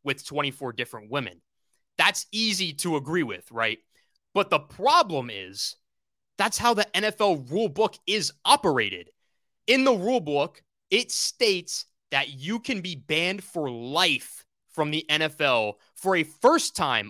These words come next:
offense from gambling. But what does it say regarding situations like sexual assault? In the N F L Code of Conduct policy, it states,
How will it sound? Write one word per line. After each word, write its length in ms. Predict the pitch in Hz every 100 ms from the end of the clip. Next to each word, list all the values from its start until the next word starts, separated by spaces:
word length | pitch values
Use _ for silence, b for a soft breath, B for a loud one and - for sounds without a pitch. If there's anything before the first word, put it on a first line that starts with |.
| -
offense 680 | 139 - 151 104 - - - _ _ _
from 240 | - 151
gambling. 640 | 120 156 170 139 107 90 _ _ _ _ _ _ _ _ 170
But 160 | 165
what 160 | 175 240
does 160 | 254
it 100 | 233
say 220 | - 220 190
regarding 400 | 185 190 190 170
situations 720 | - 196 170 185 185 175 156
like 160 | 151
sexual 540 | - - 165 - 156 139
assault? 420 | - 226 170 - _ _ _ _ _ _ -
In 220 | 240 277
the 200 | 277 -
N 140 | 185
F 180 | 208 208
L 140 | 196 190
Code 280 | - 160
of 140 | 170 143
Conduct 400 | 151 147 151 -
policy, 500 | 143 123 120 123 -
it 160 | 170 170
states, 560 | - - 151 113 -